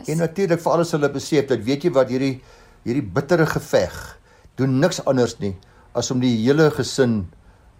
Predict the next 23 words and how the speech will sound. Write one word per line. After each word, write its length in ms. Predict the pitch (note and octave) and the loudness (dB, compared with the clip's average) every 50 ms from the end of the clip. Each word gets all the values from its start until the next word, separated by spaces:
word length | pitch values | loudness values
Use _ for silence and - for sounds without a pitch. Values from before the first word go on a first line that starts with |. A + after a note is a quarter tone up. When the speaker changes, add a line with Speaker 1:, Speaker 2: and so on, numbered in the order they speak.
| _ _ - | _ _ 0
Speaker 2:
eh, 120 | B2 B2 B2 A#2+ - | 0 0 0 0 -2
te 100 | - A#2+ | -4 -2
verbrokkel 520 | - B2 G#2+ G2 - A2+ A2 A2 G#2+ G2 | -2 -4 -2 0 0 0 0 0 -2 -4
nie. 200 | E2+ C#2+ F2 G2 - - - - - - - | -4 -6 -10 -12 -16 -20 -20 -20 -16 -10 -4
Speaker 1:
Ja. 200 | D4 D4+ A#3+ - | -2 -2 -2 -2
Speaker 2:
Om 120 | - B2+ B2+ | -2 -2 -2
uiteindelik 600 | C3 C4 - - D#3+ E3 E3 D#3 D3+ D3+ D#3 - | -2 -2 0 0 2 4 4 4 4 2 2 2
ook, 180 | D3+ C#3 C#3 - - - - - - | 2 2 0 -2 -8 -20 -20 -20 -16
is 60 | - - | -10 -8
die 100 | C#3 B2+ | -8 -6
grootste 680 | - D#3 F3 E3+ E3+ - - - D#3 C#3+ C3+ C3+ - - - | 0 2 2 2 2 0 -2 0 2 4 4 4 2 0 -6
skade 500 | - - - - - D#3+ D3+ D3+ D3 C#3 | -10 -12 -4 0 2 4 4 4 4 2
wat 160 | B2 B2 - | 2 0 -2
gedoen 260 | - A#2 A2 A#2 A#2+ | -4 -6 -4 -2 0
word, 180 | A2+ A2+ A2+ - | 0 -2 -2 -4
is 100 | A2+ F2+ | -6 -6
die 140 | F2+ A#2 B2 | -2 0 0
aan 80 | B2 B2+ | 0 0
die 120 | B2 A#2+ | 0 0
kinders. 480 | - D#3 B2 G2+ - - - - - - - - - - - - | -2 -2 -2 -2 -4 -8 -12 -16 -16 -18 -20 -20 -20 -12 -8 -4
En 120 | D3 D#3+ | 0 0
is 320 | E3+ E3 - - - - - | 0 0 0 -2 -4 -4 -2
so 360 | - F#3+ F#3 F#3 F#3 F3 | 2 4 4 4 4 2